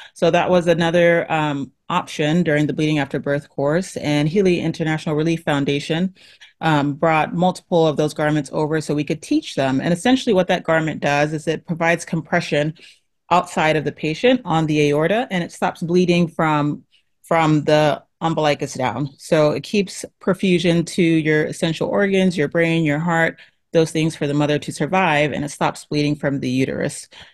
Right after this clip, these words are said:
So all of the midwives got to have hands-on with that, and then, um, Healy International Relief Foundation left some of those there, um,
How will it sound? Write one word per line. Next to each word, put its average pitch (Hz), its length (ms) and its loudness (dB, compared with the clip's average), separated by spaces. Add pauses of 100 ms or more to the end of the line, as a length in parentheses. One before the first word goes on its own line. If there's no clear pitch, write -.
(160)
So 170 240 2
all 202 180 4
of 208 60 2
the 185 80 0
midwives 160 460 2
got 156 160 -2
to 180 80 -6
have 147 260 0
hands-on 143 680 0
with 139 200 -4
that, 135 360 0
and 147 180 0
then, 139 240 0
um, 139 400 -2 (300)
Healy 165 240 2
International 143 500 -2
Relief 139 240 -4
Foundation 135 540 -2
left 143 180 -2
some 131 160 -2
of 131 100 -2
those 127 280 -4
there, 127 460 -2 (280)
um, 131 380 -2